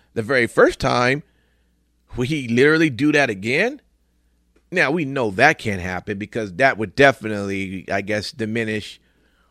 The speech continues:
who, and I'm not even knowing if that's necessarily the case. I mean, Kenny Omega has m-, made a name in this industry. At some point, you know,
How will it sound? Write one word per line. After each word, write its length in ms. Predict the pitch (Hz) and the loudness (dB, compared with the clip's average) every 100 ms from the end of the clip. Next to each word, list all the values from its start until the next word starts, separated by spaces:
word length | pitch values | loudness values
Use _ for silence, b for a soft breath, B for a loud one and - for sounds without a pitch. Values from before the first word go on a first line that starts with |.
| _ _ | _ _
who, 480 | 131 120 107 90 - _ _ _ _ _ _ - | -4 -2 -4 -8 -16 _ _ _ _ _ _ -4
and 100 | 123 | 0
I'm 140 | 147 | 2
not 160 | 139 117 | 0 -2
even 200 | 104 104 | -4 -6
knowing 220 | 104 104 | -6 -6
if 80 | 98 | -4
that's 260 | 113 117 - | -2 -2 -4
necessarily 680 | 104 - 90 - 95 92 | -8 -8 -10 -8 -8 -8
the 80 | 85 | -12
case. 360 | 85 95 82 - | -10 -10 -8 -10
I 40 | |
mean, 180 | 120 113 | -10 -10
Kenny 300 | - 165 165 | -8 -6 -4
Omega 380 | 127 117 117 110 | -4 -4 -4 -4
has 100 | 98 | -6
m-, 200 | 95 95 | -10 -10
made 320 | 107 117 120 | -4 0 2
a 60 | 113 | 0
name 360 | 104 107 107 104 | -2 -4 -4 -6
in 140 | 92 | -8
this 180 | 95 - | -10 -10
industry. 580 | 95 95 85 - - 52 _ _ | -10 -8 -10 -14 -16 -20 _ _
At 120 | 113 | -8
some 240 | - 151 147 | -4 -4 -4
point, 440 | - 135 120 120 _ _ _ _ _ _ _ - | -2 -2 -2 -4 _ _ _ _ _ _ _ -10
you 120 | 110 | -6
know, 360 | 110 107 104 | -6 -6 -6